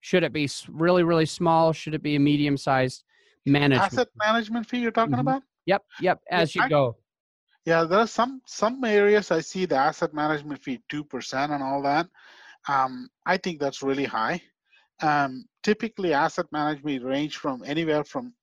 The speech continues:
Speaker 2: half to one and a half. So on average, it's about a one percent acquis-, asset management fee. And that is typically coming off of, uh, our, you know, uh, stock funds,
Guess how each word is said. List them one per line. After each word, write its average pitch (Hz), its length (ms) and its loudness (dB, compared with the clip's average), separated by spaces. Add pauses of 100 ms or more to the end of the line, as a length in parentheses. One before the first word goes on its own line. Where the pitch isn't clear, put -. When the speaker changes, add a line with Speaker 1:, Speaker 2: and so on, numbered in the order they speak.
(300)
Speaker 2:
half 139 460 -6
to 143 100 -6
one 123 180 -8
and 123 120 -8
a 120 60 -6
half. 127 420 -8 (680)
So 156 160 -2
on 123 100 -2
average, 139 380 0
it's 123 100 -12
about 127 180 -6
a 127 60 -2
one 127 240 -8
percent 131 340 -8
acquis-, 120 480 -8
asset 127 380 -4
management 135 480 -8
fee. 175 200 -8 (520)
And 160 280 -2
that 208 240 0
is 226 280 -2
typically 190 520 -2
coming 151 340 -4
off 143 300 -2
of, 131 240 -2
uh, 120 260 -4 (420)
our, 135 400 -2 (160)
you 190 80 -6
know, 127 200 -2 (640)
uh, 135 120 -2
stock 160 320 -4
funds, - 480 -12